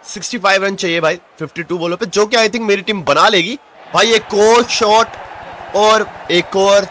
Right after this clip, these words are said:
छह run आ चुके हैं। देखो over के अंदर सात run आ चुके हैं इस वाले में। Shot ये भी अच्छा मारा है और एक और चौका मिल जाएगा मेरे ख्याल से तो यार। नाइंटी एट पहुंच गई है मेरी team तीन wicket के नुकसानों पे। भाई देखो पीएसएल में ना हमारी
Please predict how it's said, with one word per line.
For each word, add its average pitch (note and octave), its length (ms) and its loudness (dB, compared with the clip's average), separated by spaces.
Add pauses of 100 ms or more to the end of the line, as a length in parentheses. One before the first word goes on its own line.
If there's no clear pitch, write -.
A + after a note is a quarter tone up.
छह D3+ 360 0
run B2+ 200 0
आ A#2 140 0
चुके A2+ 240 -10
हैं। G#2+ 100 -10 (920)
देखो F3 220 -2
over E3+ 260 2
के G3 100 -2
अंदर F#3+ 160 -4
सात D#3+ 340 0
run F#3 120 -2
आ D3 120 4
चुके D3+ 200 -4
हैं D3 80 0
इस D3 100 -4
वाले D3+ 180 0
में। F3 140 -6 (540)
Shot G#3 360 0
ये F3+ 180 0
भी G#3+ 100 0
अच्छा A#3 240 0
मारा E3 220 2
है - 300 -4 (200)
और B3 160 4
एक A#3 180 0
और F#3 160 0
चौका G#3 300 -2
मिल A3 180 -2
जाएगा A3 260 -2
मेरे A3 160 -4
ख्याल G#3 200 -2
से F#3+ 120 -8
तो G3 100 -6
यार। F#3 180 -2 (440)
नाइंटी G3 340 0
एट G#3+ 160 2
पहुंच E3+ 180 -2
गई D#3 100 -2
है F#3 80 0
मेरी E3+ 180 0
team F#3+ 180 -4
तीन E3+ 200 -4
wicket C#3+ 180 -4
के B2 120 -8
नुकसानों A2+ 420 -8
पे। G2 100 -12 (560)
भाई F#3+ 120 -2
देखो G3 240 -2
पीएसएल G#3+ 460 -2
में A3+ 80 0
ना B3 60 2
हमारी A3 340 0